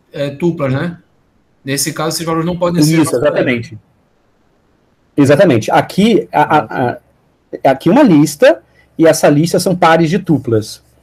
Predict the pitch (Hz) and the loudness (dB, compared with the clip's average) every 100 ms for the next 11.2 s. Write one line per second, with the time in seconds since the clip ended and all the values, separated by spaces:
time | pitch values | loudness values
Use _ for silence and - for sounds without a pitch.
0 | _ 131 120 135 135 - 170 139 113 107 | _ -4 0 0 0 0 2 2 0 -2
1 | 107 110 110 - _ _ _ _ _ 127 | -6 -8 -14 -20 _ _ _ _ _ -6
2 | 120 147 147 - _ _ - 131 - - | 0 2 0 -6 _ _ -2 0 0 -6
3 | - 202 269 214 202 190 180 156 143 147 | -2 2 2 4 4 6 4 4 4 2
4 | 147 127 156 208 208 139 - _ - 127 | 0 2 4 2 0 -6 -6 _ -6 2
5 | 196 220 151 147 156 139 165 180 180 190 | 2 2 0 2 4 2 2 2 2 2
6 | 160 127 120 110 - _ - - _ _ | -2 0 -2 -4 -8 _ -20 -20 _ _
7 | _ _ _ _ _ _ _ _ _ _ | _ _ _ _ _ _ _ _ _ _
8 | _ _ _ _ _ _ _ _ _ _ | _ _ _ _ _ _ _ _ _ _
9 | _ _ _ _ _ _ _ _ _ _ | _ _ _ _ _ _ _ _ _ _
10 | - 110 123 120 123 147 143 131 139 165 | -12 -6 -6 -6 -4 2 2 4 2 0
11 | 175 | -2